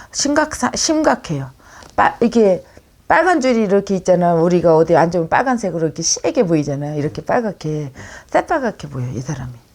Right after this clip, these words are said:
새빨갛지 못-, 빨갛다 못해 그 포도색 같은, 포도주색 같은 막 그렇게 보여. 거기에 한 단계를 넘어서서 이렇게 보여져, 이 집애가. 근데 참 개인적으로,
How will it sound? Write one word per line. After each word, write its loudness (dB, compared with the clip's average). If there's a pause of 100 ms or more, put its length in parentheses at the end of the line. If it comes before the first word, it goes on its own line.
(260)
새빨갛지 2
못-, 2 (400)
빨갛다 2
못해 2 (380)
그 0
포도색 0
같은, -6
포도주색 -4
같은 -10
막 -8
그렇게 -6
보여. -8 (720)
거기에 4
한 2
단계를 4
넘어서서 -2 (220)
이렇게 2
보여져, 2
이 -2
집애가. -8 (440)
근데 4
참 0
개인적으로, 0